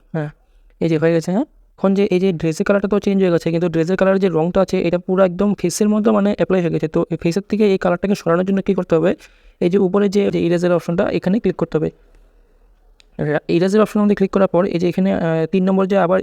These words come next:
ইরেজার অপশনটা আছে এখানে ক্লিক করতে হবে। এখানে ক্লিক করে ব্রাশের সাইজটা একটু বাড়িয়ে নিবে। হ্যাঁ, বাড়িয়ে নেওয়ার পর এই ফটোটাকে জুম করে,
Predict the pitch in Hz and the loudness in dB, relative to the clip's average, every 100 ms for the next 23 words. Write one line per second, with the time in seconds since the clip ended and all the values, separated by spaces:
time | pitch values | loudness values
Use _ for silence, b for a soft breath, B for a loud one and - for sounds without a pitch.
0 | 175 180 190 180 - 180 - 185 180 185 | 0 0 0 -2 0 0 0 0 0 -2
1 | 175 - 165 165 214 - 196 226 180 - | -2 -2 -2 0 -2 0 0 0 0 0
2 | 190 175 165 160 - 196 196 - - 170 | 0 0 2 0 -2 -4 -4 -4 -4 -4
3 | - 185 - - 202 190 175 165 170 180 | -2 -4 -2 0 2 2 2 0 2 0
4 | 185 202 311 - _ - - _ 233 185 | 2 0 0 -4 _ -20 -20 _ 0 0
5 | 160 165 185 190 196 202 - 170 - 170 | 2 2 2 2 2 0 0 -2 0 0
6 | 175 170 165 175 190 208 | 2 0 -2 -2 0 0